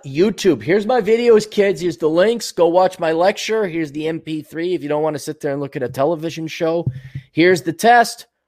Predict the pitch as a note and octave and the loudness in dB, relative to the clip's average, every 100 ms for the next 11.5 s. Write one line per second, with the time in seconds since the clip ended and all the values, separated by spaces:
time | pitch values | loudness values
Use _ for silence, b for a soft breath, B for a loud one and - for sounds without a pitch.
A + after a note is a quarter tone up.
0 | _ C3 - E3 G#3+ A3+ A3 G#3+ A3+ A3 | _ -2 2 2 4 4 4 2 2 2
1 | - C#3 D3+ D3+ D#3+ D#3+ D#3+ D3 D3+ E3+ | 2 2 4 4 2 -2 -4 -4 0 0
2 | D3 D#3+ D#3+ D#3 D3 F#3 F#3+ G3+ G3 F#3+ | 0 -2 -2 -2 -2 -2 0 0 -2 -2
3 | G3 F#3+ E3 C3 - F#3 F3+ E3+ D3+ C#3 | 0 0 -2 -6 -4 -2 0 0 0 -2
4 | A3 A3+ A3 A#3 A3 - G3+ - D#3+ - | -4 0 2 2 2 2 -2 -2 -6 0
5 | G#3 G3+ D#3+ E3+ G3+ E3+ F3+ G3 G3 D3+ | 0 0 0 2 2 0 -2 0 0 0
6 | E3 F#3+ E3+ D3+ E3+ D3 G#2 - _ _ | 2 0 -2 -2 0 0 -2 -8 _ _
7 | B2+ C#3 D3 D#3 D#3+ D#3+ D3 B2 A2 - | -4 0 2 2 4 4 4 2 0 0
8 | C#3 G3 F#3 F#3+ E3+ - E3 D3+ D3 C3 | 2 2 2 -2 -4 -2 0 0 -2 -8
9 | b b - A2+ A#2+ A#2 B2+ B2+ A#2+ A#2+ | b b -4 0 0 0 0 -2 -6 -10
10 | - A2+ A#2 A2 G#2+ G#2+ G#2 G2+ G2 F2 | -6 -2 -2 -2 -4 -4 -6 -8 -12 -12
11 | F2 E2+ - - | -8 -8 -10 -18